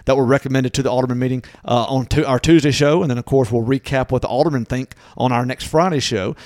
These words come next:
And then the ones that are denied, they can be appealed, but they're appealed to the next month, which means that the, any ones that were, um, denied this past Tuesday, which, again, we mentioned the, uh, there were a couple warehouses that were denied, those will be pushed to the May, I, I think you said it was May seventeenth meeting?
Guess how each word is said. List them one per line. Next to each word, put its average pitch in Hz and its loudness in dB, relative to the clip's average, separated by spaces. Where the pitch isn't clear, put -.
And 156 2
then 156 2
the 147 4
ones 165 4
that 165 2
are 151 4
denied, 147 0
they 139 0
can 165 -2
be 151 2
appealed, 165 2
but 147 0
they're 160 4
appealed 175 2
to - -4
the 151 0
next 143 -4
month, 151 -4
which - 0
means 147 0
that 139 0
the, 127 0
any 165 0
ones 151 0
that 143 4
were, 131 2
um, 123 0
denied 135 0
this 143 0
past 139 0
Tuesday, 135 0
which, 127 -4
again, 127 -2
we 123 0
mentioned 123 -2
the, - -10
uh, 127 -2
there 117 0
were 117 0
a 110 -4
couple 127 -4
warehouses 127 2
that 120 0
were 123 2
denied, 123 -4
those 151 6
will 151 2
be 147 0
pushed 143 0
to 143 -2
the 131 0
May, 139 0
I, 123 -4
I 120 -10
think 143 -6
you 139 -12
said 139 -6
it 120 0
was 107 -6
May 139 0
seventeenth 151 -2
meeting? 165 -4